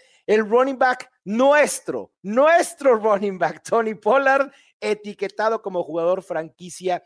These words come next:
de los Cowboys. Por su parte, Ezekiel Elliott, un corte casi seguro. Ya habíamos mencionado a Josh Jacobs con la etiqueta franquicia de los Raiders. Lo mismo Saquon Barkley, etiqueta franquicia en los Giants.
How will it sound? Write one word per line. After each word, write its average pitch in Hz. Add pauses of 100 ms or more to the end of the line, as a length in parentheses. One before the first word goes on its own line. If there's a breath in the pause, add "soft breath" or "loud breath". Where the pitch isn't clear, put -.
(260)
de 156
los 190
Cowboys. 240 (280 soft breath)
Por 202
su -
parte, 185
Ezekiel 160
Elliott, 185
un 165
corte 160 (320)
casi 151
seguro. 226 (260 loud breath)
Ya 180
habíamos 190
mencionado 165
a 165
Josh 170
Jacobs 175
con 147
la 143
etiqueta 135
franquicia 131
de 123
los 127
Raiders. 220 (180)
Lo 170
mismo 196
Saquon 180
Barkley, 190
etiqueta 165
franquicia 147 (360 soft breath)
en 165
los 147
Giants. 220